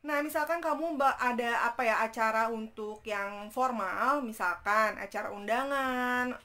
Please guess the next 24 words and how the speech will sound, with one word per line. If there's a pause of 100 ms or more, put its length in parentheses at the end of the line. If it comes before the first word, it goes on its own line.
(140)
terus
wedding, (320)
eh,
wisuda,
kamu
bisa
konsul
sama
kakak-kakak
adminnya,
dan
mereka
bakalan
kasih
rekomendasi
soft
lens-soft
lens
yang
bagus. (1120)
Nah,
selain
itu
juga